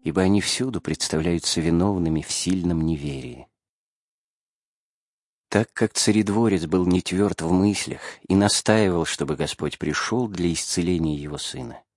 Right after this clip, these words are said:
то Спаситель показывает ему, что он и заочно может исцелить его, и говорит: «Пойди, сын твой здоров».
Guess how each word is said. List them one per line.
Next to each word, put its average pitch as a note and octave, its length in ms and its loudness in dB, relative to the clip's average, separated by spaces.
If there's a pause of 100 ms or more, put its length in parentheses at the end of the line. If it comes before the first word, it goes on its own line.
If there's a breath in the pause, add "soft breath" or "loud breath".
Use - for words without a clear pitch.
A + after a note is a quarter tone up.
(160)
то - 100 -14
Спаситель - 720 -10 (120)
показывает G2 600 -8
ему, - 240 -12 (680 loud breath)
что - 220 -6
он E2+ 160 2
и F2 60 2
заочно F#2+ 640 -2
может F#2 340 -4
исцелить D2+ 580 -8
его, - 220 -18 (480)
и - 80 -8
говорит: D#2 420 -4
«Пойди, F2 560 -6 (500)
сын F#2+ 440 0
твой F#2+ 240 -2
здоров». F2 540 -6